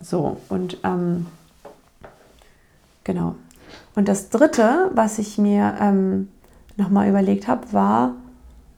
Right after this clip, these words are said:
dass es Sinn macht, sich immer wieder bewusst zu machen, warum man bestimmte Sachen macht.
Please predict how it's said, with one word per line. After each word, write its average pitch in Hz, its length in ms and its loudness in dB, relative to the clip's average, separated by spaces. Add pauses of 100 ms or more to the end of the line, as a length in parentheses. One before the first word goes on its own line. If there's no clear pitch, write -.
(300)
dass 214 220 0
es 214 220 -2
Sinn 220 260 8
macht, 339 540 2 (500)
sich 214 300 0 (180)
immer 254 300 2
wieder 226 300 4 (180)
bewusst 254 480 2
zu 220 120 2
machen, 208 300 4
warum 202 380 4
man 254 220 6
bestimmte 208 480 2
Sachen 202 340 2
macht. 180 400 2